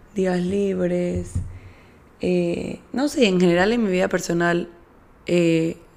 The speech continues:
habían como muchas cosas pasando. Y no me había tomado ese tiempo de pausa y juego. Fui a par de hikes, pero,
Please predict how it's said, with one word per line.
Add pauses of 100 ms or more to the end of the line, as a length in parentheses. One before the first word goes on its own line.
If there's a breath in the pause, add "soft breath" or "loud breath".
(120)
habían
como
muchas
cosas
pasando. (760 loud breath)
Y
no
me
había
tomado
ese
tiempo
de
pausa
y
juego. (760 loud breath)
Fui
a
par
de
hikes, (340)
pero,